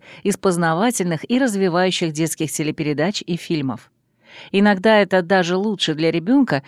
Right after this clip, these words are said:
чем разговор с мамой или психологом. Главное, чтобы телевизор использовался для развития малыша, а не был средством создания родительского покоя.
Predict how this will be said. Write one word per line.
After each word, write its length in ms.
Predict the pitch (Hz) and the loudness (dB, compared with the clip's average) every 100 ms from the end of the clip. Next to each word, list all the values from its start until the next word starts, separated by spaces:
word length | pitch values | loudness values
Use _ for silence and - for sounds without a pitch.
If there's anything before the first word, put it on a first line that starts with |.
| - - | -12 -2
чем 200 | 208 190 | 0 2
разговор 480 | 185 170 180 175 | 2 2 0 0
с 100 | 170 | -2
мамой 420 | 160 165 240 214 - | 0 2 4 2 0
или 280 | 175 170 | 0 0
психологом. 640 | 165 - 151 147 127 - - _ _ _ _ _ _ _ - | -2 -4 -4 -4 -6 -8 -18 _ _ _ _ _ _ _ -2
Главное, 480 | 208 285 247 175 | 4 6 6 4
чтобы 340 | 165 - 196 196 | 0 0 2 2
телевизор 540 | 233 240 277 269 165 | 2 2 4 4 2
использовался 640 | 160 - 180 156 151 151 160 | 0 0 0 2 0 0 -2
для 180 | 185 220 | 0 0
развития 520 | 233 208 170 165 165 | 0 0 0 0 0
малыша, 500 | 185 208 - 131 123 _ _ - | 0 0 0 -2 -2 _ _ 2
а 100 | 254 | 4
не 160 | 269 | 6
был 160 | 190 160 | 4 0
средством 500 | - 208 262 180 165 | 2 0 2 0 0
создания 540 | 156 165 160 220 196 | 0 0 2 2 2
родительского 640 | 165 165 175 175 - - 165 | 0 0 -2 -4 -4 -2 0
покоя. 560 | 175 180 - 135 - | 0 -2 -2 -2 -4